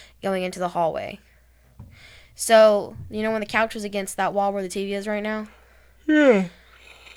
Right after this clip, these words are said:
Speaker 1: I was sleeping there one night, and I heard something, and so, you know, I went to go look in the, uh, hallway. I almost said kitchen. <laughs> I'm hungry, I'm sorry.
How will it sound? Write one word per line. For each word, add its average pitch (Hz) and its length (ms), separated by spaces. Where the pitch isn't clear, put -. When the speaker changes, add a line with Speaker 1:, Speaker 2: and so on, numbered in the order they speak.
Speaker 1:
I 208 120
was 240 140
sleeping 269 380
there 277 220
one 226 200
night, 170 420
and 190 180
I 190 340
heard 247 320
something, 185 500
and 208 120
so, 185 160
you 185 140
know, 180 220
I 185 220
went 175 160
to 214 60
go 214 140
look 240 160
in 240 120
the, 208 300
uh, 175 560
hallway. 202 400
I 185 40
almost 226 200
said 196 140
kitchen. 180 440
<laughs> - 340
I'm 247 180
hungry, 185 400
I'm 185 120
sorry. 175 560